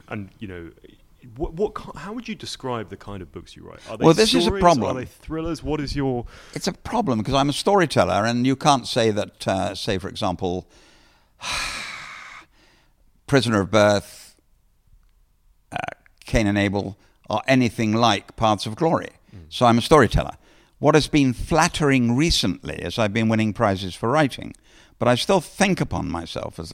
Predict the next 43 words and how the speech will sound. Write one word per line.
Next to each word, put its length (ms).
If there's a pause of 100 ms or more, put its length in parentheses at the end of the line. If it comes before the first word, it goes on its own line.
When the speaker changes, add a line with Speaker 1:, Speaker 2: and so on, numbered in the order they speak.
Speaker 2:
as, 300 (500)
as 300
I 80
think 180
upon 180
myself 320
as 200
a, 140 (100)
as 180
a 100
storyteller. 1040 (480)
But 100
I 80
was 140
told 340
off 300
by, 500 (640)
I 80
was 120
in 120
Portugal 400
a 60
couple 240
of 60
weeks 280
ago, 540 (340)
and 300
the 60
equivalent 420
to 80
The 60
Guardian 680
was 140
coming 320
to 140
interview 420
Speaker 1:
Mm. 100
Speaker 2:
me. 260 (520)
Uh, 180
v-, 260 (120)
and 180
the 40
la-, 140